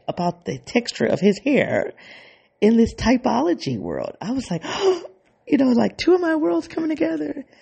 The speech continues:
And so I was like, "Yes, I've noticed the texture of his hair." You don't see it when he cuts it low, but when he lets his hair grow out, you see it.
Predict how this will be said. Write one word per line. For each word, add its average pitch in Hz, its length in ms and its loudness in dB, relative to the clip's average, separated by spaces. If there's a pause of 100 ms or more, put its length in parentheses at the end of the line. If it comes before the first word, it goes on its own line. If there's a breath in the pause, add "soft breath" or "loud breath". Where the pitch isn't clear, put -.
(260 loud breath)
And 170 160 2
so 170 140 0
I 143 300 2
was 151 100 0
like, 143 240 -2
"Yes, 165 400 2
I've 143 160 -4
noticed 143 500 0
the 147 80 -6
texture 139 400 -4
of 131 60 -6
his - 160 -12
hair." 262 500 0 (800 loud breath)
You 165 160 2
don't 185 200 2
see 185 300 4
it 170 100 0
when 147 140 -2
he 135 100 -2
cuts - 360 -4
it 147 140 -2
low, 143 300 0
but 143 140 -2
when 135 120 0
he 135 100 0
lets 127 240 -2
his 123 140 -14
hair 277 220 0
grow 147 240 -8
out, 143 200 -12
you 165 120 -2
see 240 380 0
it. - 220 -4